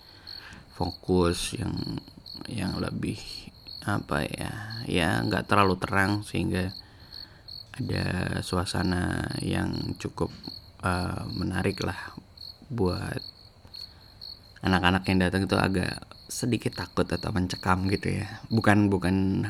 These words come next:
horor, tapi lebih ke, "Wah, ini kakak kelasnya lebih serius nih," gitu. Eh, nah, gue waktu itu nunggu, sampai nunggu di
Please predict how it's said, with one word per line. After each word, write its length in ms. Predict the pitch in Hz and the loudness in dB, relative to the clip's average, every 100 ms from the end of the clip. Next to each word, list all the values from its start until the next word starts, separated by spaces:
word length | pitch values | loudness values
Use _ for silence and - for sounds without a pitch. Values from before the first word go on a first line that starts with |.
| - - | -6 -2
horor, 340 | 92 92 107 98 | 2 6 6 6
tapi 320 | 95 101 107 | 2 4 4
lebih 240 | 95 92 | 4 2
ke, 180 | - 95 92 - - - - - - - - - - - - | 0 -4 -4 -10 -20 -20 -20 -20 -20 -20 -18 -20 -20 -12 -6
"Wah, 160 | - - | -4 -2
ini 260 | - - | -2 -2
kakak 320 | - 87 - - | -4 0 0 -2
kelasnya 380 | - - 92 | -4 0 2
lebih 100 | 90 | 2
serius 480 | 87 98 90 90 - | 0 0 2 0 2
nih," 240 | 92 92 85 - - | 2 2 0 -4 -6
gitu. 460 | - - - - - - - - - - - - - - - - - 110 | -6 -10 -8 -6 -6 -8 -12 -18 -20 -20 -20 -20 -20 -20 -20 -20 -6 -2
Eh, 120 | 104 | 2
nah, 160 | 101 101 101 | 2 2 2
gue 320 | 101 123 - - - - | 2 2 0 -6 -8 -2
waktu 240 | 110 107 | -2 -2
itu 80 | 110 123 | 0 2
nunggu, 420 | 113 110 104 95 - - - - | 2 0 -2 -2 -6 -20 -20 -8
sampai 320 | - 107 107 | 0 2 4
nunggu 320 | 107 110 104 104 | 4 6 6 2
di 200 | 110 | 0